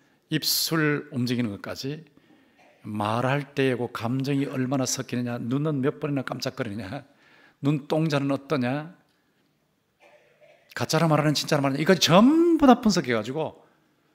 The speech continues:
딱 결론을 내버리는 거예요. 자, 이런 것. 거기다가 전쟁을 하는데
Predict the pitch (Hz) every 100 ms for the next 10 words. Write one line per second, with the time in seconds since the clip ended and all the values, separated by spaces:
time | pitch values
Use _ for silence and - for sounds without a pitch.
0 | _ _ _ _ 196 - - 151 123 98
1 | 92 - 82 - _ _ _ _ _ -
2 | 131 113 92 - - _ - - - 170
3 | 170 135 165 180 170 151 151 196